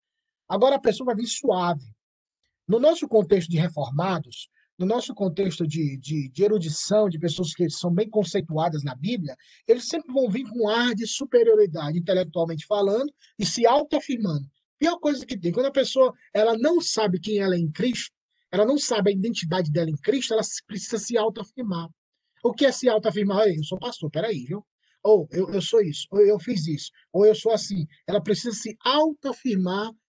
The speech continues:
porque ela não sabe quem ela é, a identidade dela em Cristo. Ou que, porque Satanás tentou Cristo.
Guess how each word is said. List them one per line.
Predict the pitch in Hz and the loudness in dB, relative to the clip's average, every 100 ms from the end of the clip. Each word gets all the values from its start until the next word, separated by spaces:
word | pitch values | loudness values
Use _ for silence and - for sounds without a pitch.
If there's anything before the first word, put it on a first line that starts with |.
| _ _ _ | _ _ _
porque | 190 160 220 | -8 -2 0
ela | 214 | 2
não | 233 | 0
sabe | 254 226 226 233 - _ - _ - | -2 -4 -2 -2 -6 _ -20 _ 0
quem | 262 294 | 2 2
ela | 254 240 185 | 2 2 2
é, | 180 190 | 0 -2
a | 190 202 | -2 0
identidade | 202 240 202 185 196 | 0 0 -2 -2 -2
dela | 165 185 | -2 -2
em | 196 | -4
Cristo. | 160 151 - - _ _ _ _ _ _ - | -6 -6 -6 -16 _ _ _ _ _ _ 4
Ou | 220 269 | 4 4
que, | 269 285 294 _ _ _ _ _ _ _ _ - | 0 0 -2 _ _ _ _ _ _ _ _ -4
porque | 202 - | -2 0
Satanás | - 247 254 233 240 | -2 0 0 0 -2
tentou | 285 - 294 | -4 -4 -4
Cristo. | 294 247 247 - | -2 -4 -6 -14